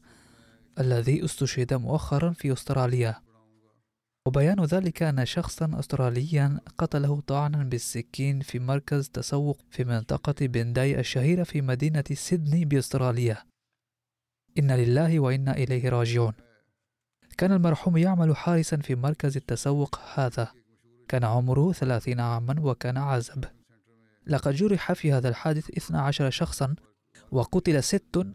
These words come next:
بينهم خمس سيدات. كان المرحوم فراس أحمد طاهر من سكان ربوة، وهاجر من باكستان إلى سريلانكا في عام ألفين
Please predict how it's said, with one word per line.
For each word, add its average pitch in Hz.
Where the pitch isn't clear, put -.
بينهم 165
خمس 151
سيدات. 127
كان 135
المرحوم 190
فراس 139
أحمد 143
طاهر 135
من 127
سكان 160
ربوة، 139
وهاجر 156
من 139
باكستان 156
إلى 135
سريلانكا 131
في 127
عام 113
ألفين 139